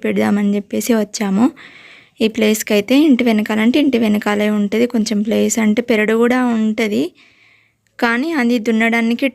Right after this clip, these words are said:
టైమ్ పడుతది కదా, టైమ్ పడుతది కాబట్టి ఈ ప్లేస్లో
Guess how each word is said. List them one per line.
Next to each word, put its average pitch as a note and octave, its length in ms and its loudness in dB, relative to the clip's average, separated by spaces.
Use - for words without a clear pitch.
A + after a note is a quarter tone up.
టైమ్ A3 240 -2
పడుతది G#3+ 420 -4
కదా, A3+ 120 -2
టైమ్ A3 220 0
పడుతది G#3+ 420 -2
కాబట్టి G#3+ 420 -4
ఈ - 100 2
ప్లేస్లో A#3 440 0